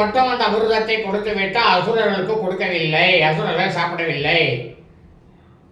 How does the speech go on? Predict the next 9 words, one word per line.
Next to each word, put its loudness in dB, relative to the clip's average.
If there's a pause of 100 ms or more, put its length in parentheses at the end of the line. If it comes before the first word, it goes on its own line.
(720)
அந்த 2 (140)
சமயத்துல 4 (1800)
ராகு 4
பகவான் 6
என்ன 2
பண்றார் 2
அப்படின்னா, -2 (2500)
தன்னை 0 (140)
ஒரு 4